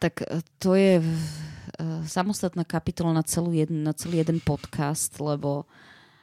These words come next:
akože čo sme sa my s Janošikom natrapili, e, nielen v čase skúšania korony na neviem koľko etáp, ale aj na to, čo sa potom na nás nejakým spôsobom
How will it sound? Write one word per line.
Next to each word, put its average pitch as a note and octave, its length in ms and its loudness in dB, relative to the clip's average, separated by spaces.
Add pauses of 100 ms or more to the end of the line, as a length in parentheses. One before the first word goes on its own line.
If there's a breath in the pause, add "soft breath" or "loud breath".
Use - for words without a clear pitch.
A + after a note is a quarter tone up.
(120)
akože E3 240 -8
čo F#3+ 160 -8
sme G3+ 80 -2
sa F3+ 160 -6
my F3 120 -4
s E3 120 -6
Janošikom E3 560 -2
natrapili, D#3+ 880 -4
e, - 20 -10 (520)
nielen E3 320 0
v D#3+ 80 -8
čase - 240 -4
skúšania D#3+ 560 -4
korony D#3 480 0
na D3+ 160 -2
neviem D#3 240 -2
koľko - 400 -6
etáp, D#3 400 0
ale D3+ 280 -2
aj D3 40 -4
na D#3 160 -2
to, - 80 -8
čo - 80 -10
sa - 160 -8
potom D#3 320 -8
na D#3 160 -4
nás D#3+ 320 -6
nejakým D#3+ 260 -6
spôsobom - 480 -8